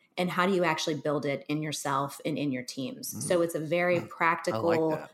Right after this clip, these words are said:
Speaker 1: field guide almost. I want, I,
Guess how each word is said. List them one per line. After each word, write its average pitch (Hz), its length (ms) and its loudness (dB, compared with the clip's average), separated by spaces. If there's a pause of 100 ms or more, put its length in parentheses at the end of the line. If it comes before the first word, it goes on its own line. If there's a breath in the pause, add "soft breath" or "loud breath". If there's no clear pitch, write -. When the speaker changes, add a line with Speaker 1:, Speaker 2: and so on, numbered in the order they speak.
Speaker 1:
field 311 360 2
guide 139 400 2
almost. 135 540 -2 (240 loud breath)
I 180 120 4
want, 208 260 6
I, 202 260 6